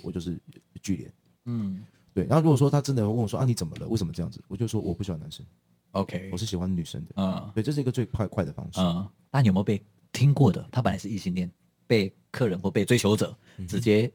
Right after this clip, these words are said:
Speaker 2: 开发成为同圈子？
Speaker 1: 嗯。一般女-，
Speaker 2: <laughs>
Speaker 1: 男生没有啦，因为男生本身就是
Speaker 2: 男生比较少。
Speaker 1: 比较攻击，就是对这种他会很
Speaker 2: 比较明显一点，
Speaker 1: 排-，对，对。
Speaker 2: 如果他是异性恋的话，
Speaker 1: 对，
Speaker 2: 哦。
Speaker 1: 对，对，对。
Speaker 2: 嗯。
Speaker 1: 那当然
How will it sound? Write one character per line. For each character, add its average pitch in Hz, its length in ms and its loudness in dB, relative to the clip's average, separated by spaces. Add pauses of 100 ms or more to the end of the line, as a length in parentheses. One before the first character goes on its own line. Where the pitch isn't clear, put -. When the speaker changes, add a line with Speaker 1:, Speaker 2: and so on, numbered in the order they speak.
(140)
Speaker 2:
开 131 220 8
发 104 200 4
成 92 220 2
为 90 260 0 (120)
同 95 160 -4
圈 92 200 0
子？ - 80 -4
Speaker 1:
嗯。 185 40 2
一 - 20 4
般 214 180 8
女-， 127 120 8 (420)
Speaker 2:
<laughs> 113 300 6
Speaker 1:
男 151 180 10
生 190 140 8
没 139 100 6
有 101 120 0
啦， 82 120 -8 (220)
因 160 80 2
为 - 20 6
男 131 140 6
生 156 120 0
本 104 140 -2
身 98 140 6
就 107 60 6
是 98 60 4
Speaker 2:
男 - 20 6
生 92 100 4
比 107 60 2
较 90 80 -2
少。 - 60 -8
Speaker 1:
比 104 60 -4
较 110 60 0
攻 110 260 2
击， 80 280 -8 (160)
就 104 100 0
是 98 160 -4 (160)
对 127 120 2
这 92 60 2
种 95 180 -2
他 98 80 -2
会 101 140 0
很 78 140 -6 (160)
Speaker 2:
比 110 100 0
较 104 100 8
明 98 120 10 (100)
显 92 180 2
一 78 40 -2
点， - 0 -
Speaker 1:
排-， 98 140 4
对， 95 140 2
对。 107 100 -6
Speaker 2:
如 139 100 12
果 120 80 12
他 113 160 10
是 110 120 2
异 101 100 2
性 95 160 0
恋 90 120 0
的 76 80 -6
话， - 260 -10
Speaker 1:
对， 110 100 0
Speaker 2:
哦。 82 120 -2
Speaker 1:
对， 90 120 -6
对， 82 220 -10
对。 87 200 -8
Speaker 2:
嗯。 98 120 0
Speaker 1:
那 180 80 4
当 170 180 4
然 123 100 2